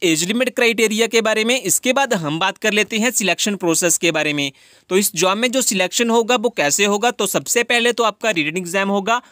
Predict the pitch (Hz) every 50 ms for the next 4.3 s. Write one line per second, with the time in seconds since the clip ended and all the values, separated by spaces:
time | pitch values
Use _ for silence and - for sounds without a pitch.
0 | _ _ _ _ - 175 160 - - 247 233 262 262 233 240 226 - - 240 -
1 | 214 180 156 165 175 - 233 202 233 220 202 - 214 208 196 208 214 214 180 160
2 | - - 214 202 220 214 214 202 - - 208 190 180 151 143 151 151 214 208 185
3 | - 208 202 - - 214 202 190 226 226 - 196 180 170 180 170 226 254 220 226
4 | 254 233 - 202 196 190